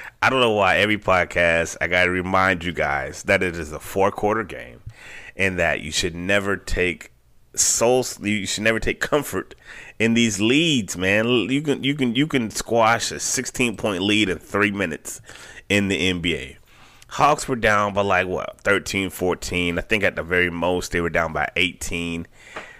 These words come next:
Hawks fans were like, "Yo, it was a good season." And, like, "Yo, man, like, I, like, listen, the Hawks aren't my team." I tell you guys this all the time. They're not my team. I pull for the Hawks. I want the Hawks to win. You know, I cover the Hawks, but they're not my team.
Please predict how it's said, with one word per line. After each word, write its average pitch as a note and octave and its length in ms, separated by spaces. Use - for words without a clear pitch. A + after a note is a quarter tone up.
Hawks A2 300
fans G2 360
were E2+ 80
like, D#2+ 340
"Yo, F#2 360
it F2 40
was D2+ 120
a C#2+ 40
good D#2+ 280
season." G#2+ 1080
And, D#2 200
like, E2+ 260
"Yo, E4 200
man, C#4 240
like, D4+ 280
I, - 60
like, - 420
listen, C#3+ 480
the G#2 100
Hawks F3+ 280
aren't A#2 260
my F2 160
team." B1+ 320
I F2+ 100
tell G#2+ 240
you G#2 80
guys F2 220
this E2 160
all F2+ 160
the E2+ 80
time. C#2 200
They're D#2 100
not G#2 220
my F#2 140
team. E2 380
I G#2+ 100
pull A#3 240
for C#3+ 100
the A2 80
Hawks. - 560
I D3 80
want C3 220
the G#2+ 60
Hawks G2+ 220
to E2+ 80
win. D3+ 460
You G#2+ 120
know, A2 120
I G2+ 60
cover F#3 320
the A2+ 100
Hawks, A2 360
but A#2+ 160
they're C#3+ 80
not B2+ 160
my D2+ 160
team. - 380